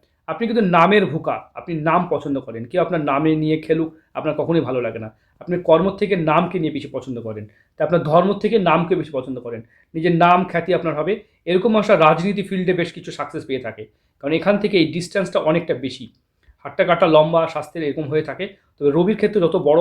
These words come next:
হবে আপনি নাম খ্যাতি তত অর্জন করতে পারবেন। ঠিক আছে, মোট কথা হচ্ছে আপনার হাতে এমন কোনো নেগেটিভ প্রবলেম পেলাম না। বিজনেস লাইন বা ব্যবসা জীবনে দেখতে পাচ্ছেন এখান থেকে রেখাগুলোকে ব্যবসা রেখা বলা হয়, এরকম রেখা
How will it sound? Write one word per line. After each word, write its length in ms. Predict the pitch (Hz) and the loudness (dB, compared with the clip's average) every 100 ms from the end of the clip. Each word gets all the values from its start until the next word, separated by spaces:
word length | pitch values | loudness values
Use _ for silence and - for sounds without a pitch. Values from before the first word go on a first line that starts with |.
| 165 | 4
হবে 160 | 165 185 - | 2 -2 -4
আপনি 120 | 160 147 | -6 -4
নাম 140 | 147 165 165 | -2 -2 -4
খ্যাতি 240 | 147 196 220 _ _ _ - | -8 -10 -16 _ _ _ 2
তত 200 | 190 185 226 165 | 4 6 4 4
অর্জন 240 | 156 165 160 | 2 0 -6
করতে 180 | 151 143 - | -8 -10 -10
পারবেন। 280 | 110 101 101 - _ _ _ | -12 -12 -18 -20 _ _ _
ঠিক 100 | 247 277 | 0 2
আছে, 120 | - 135 | 2 0
মোট 160 | 160 190 | -2 -2
কথা 140 | 240 247 | 0 2
হচ্ছে 200 | 233 233 | 0 0
আপনার 180 | 226 180 | -2 -2
হাতে 200 | 175 214 214 208 _ _ 160 | 0 0 -2 -4 _ _ -4
এমন 160 | 190 208 | -2 0
কোনো 100 | 214 175 | 2 2
নেগেটিভ 260 | 180 202 - | 2 0 2
প্রবলেম 260 | 175 185 185 | 2 2 0
পেলাম 200 | 190 175 156 | 2 2 0
না। 60 | 202 - _ _ 117 | -6 -8 _ _ -10
বিজনেস 440 | 131 220 226 247 208 | -2 0 0 0 4
লাইন 180 | 196 202 | 4 4
বা 60 | 170 | 4
ব্যবসা 240 | 160 160 190 139 | 4 2 -2 -2
জীবনে 220 | 117 117 | -6 -8
দেখতে 140 | 147 180 | -8 -4
পাচ্ছেন 240 | 180 180 185 | -4 -6 -10
এখান 160 | 143 175 | -8 -8
থেকে 120 | 170 160 | -6 -4
রেখাগুলোকে 380 | 147 147 156 165 | -4 -4 -2 -2
ব্যবসা 220 | 113 - 139 | -4 -6 -10
রেখা 160 | 131 107 | -10 -10
বলা 120 | 101 98 | -10 -12
হয়, 120 | 104 _ _ - | -16 _ _ -8
এরকম 220 | 160 190 208 | -4 -2 0
রেখা 140 | 202 | 0